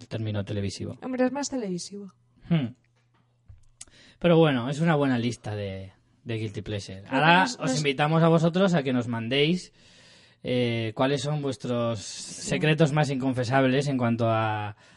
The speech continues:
Speaker 1: a gustos placenteros televisivos.
Speaker 2: La C W, ese Bella y la Bestia, ¿no? Ese Carrie Diaries, to-, todas esas cositas
Speaker 1: Claro.
Speaker 2: que, que las veis.
Speaker 1: Que las tenéis.
Speaker 2: Las veis cuando os
Speaker 1: No
Speaker 2: quedáis
Speaker 1: mintáis.
Speaker 2: solos.
Speaker 1: No mintáis.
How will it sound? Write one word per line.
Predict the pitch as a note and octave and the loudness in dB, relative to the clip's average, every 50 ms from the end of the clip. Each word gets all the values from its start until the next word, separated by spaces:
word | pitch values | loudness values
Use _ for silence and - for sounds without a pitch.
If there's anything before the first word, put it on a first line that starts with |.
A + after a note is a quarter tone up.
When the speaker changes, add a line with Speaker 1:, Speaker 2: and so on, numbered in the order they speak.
| _ - | _ -8
Speaker 1:
a | A#2+ A#2 | -6 -6
gustos | A#2 A#2+ B2+ B2+ - - C#3 C3 - | -4 -4 -6 -8 -8 -8 -8 -8 -8
placenteros | - C3+ B2+ A#2 G#2+ A#2+ A2+ A2+ - B2+ A#2+ A#2+ A#2 A2 - | -6 -6 -6 -6 -6 -6 -6 -4 -4 -2 0 0 -2 -2 -4
televisivos. | - - B2 A#2+ A#2 A2 A2 B2 C#3 C3+ B2+ C#3 F#3 - - - _ _ _ - - - - _ - | -2 0 2 2 2 2 2 2 2 2 2 2 0 -2 -4 -12 _ _ _ -20 -20 -20 -20 _ -8
Speaker 2:
La | - A#3 F#3+ | -6 -4 0
C | A3 | 2
W, | C4 C4+ A#3+ A3 G#3+ A3 A3+ A3+ A3 G#3+ G#3 G#3 G#3+ G#3 G#3 G3+ G3+ G3+ G3+ - - - - | 4 4 4 4 4 2 2 2 0 0 0 -2 -2 -4 -6 -6 -6 -6 -6 -6 -8 -10 -6
ese | - B3 B3 - A3+ | -4 -4 -4 -2 -2
Bella | G#3+ G#3 G#3 G3+ G3 | 0 0 0 0 -2
y | F#3+ | -4
la | F#3 F3+ E3+ | -6 -6 -6
Bestia, | F3 F#3+ G3+ - - - G3 F#3 F3+ F3+ F#3+ - _ _ _ _ _ _ - _ _ _ | -6 -6 -6 -8 -8 -8 -8 -6 -6 -8 -10 -14 _ _ _ _ _ _ -20 _ _ _
¿no? | - G3 G3 - | -12 -10 -10 -8
Ese | - F#3+ - B3+ - | -6 -2 -2 -2 -2
Carrie | - A3 G#3+ G#3+ G3+ F#3+ | -2 -4 -4 -4 -4 -4
Diaries, | F#3 F#3 G3 G3+ G3 F#3 F3 F3 E3+ D#3+ E3+ F3+ - | -2 0 0 0 0 0 -2 -2 -6 -8 -8 -10 -6
to-, | - A#3+ - - - | -4 -4 -4 -4 -2
todas | - D#4+ C#4+ | -2 -2 -2
esas | C4 B3 - | -2 -6 -10
cositas | - - G3+ - G#3 G3+ - - F#3+ | -12 -14 -10 -6 -6 -4 -4 -4 -4
Speaker 1:
Claro. | F#3 | -4
Speaker 2:
que, | - - - - - _ - - | -4 -6 -6 -8 -14 _ -12 -6
que | - B3 | -6 -4
las | A3 G#3+ G3+ F#3 - | -4 -4 -6 -6 -4
veis. | - B3 A#3+ G3+ F3+ - - - - | -2 -2 -2 -2 -4 -8 -10 -14 -10
Speaker 1:
Que | - B2 A#2 | -6 -6 -4
las | A2+ A2 G2 - | -4 -4 -6 -8
tenéis. | - F#2+ F#2+ G#2+ B2 C#3 D3+ D#3 D#3 D3+ | -12 -10 -6 0 2 6 6 8 8 8
Speaker 2:
Las | B3+ | 8
veis | C4 - - | 6 6 4
cuando | D4+ C#4 C4+ B3 | 2 2 2 0
os | - | 0
Speaker 1:
No | B3 | 2
Speaker 2:
quedáis | - E3+ E3+ E3 D#3 | 4 4 6 4 4
Speaker 1:
mintáis. | C#3 - E3 E3 E3+ F3 F3 F3 F3 E3 D#3+ D#3 D3+ D3 C3+ - | 2 4 6 8 10 12 12 12 12 12 12 10 6 4 2 -2
Speaker 2:
solos. | - - - _ _ _ _ - - _ _ - | -6 -12 -18 _ _ _ _ -20 -20 _ _ -8
Speaker 1:
No | D3 D#3+ E3 | -2 0 0
mintáis. | E3 D#3+ C#3+ C3+ B2+ B2 B2+ B2 A#2 A2+ A2 A2 G#2+ - - - - - | 2 2 0 -2 -2 -2 0 0 0 0 -2 -4 -6 -8 -10 -14 -16 -18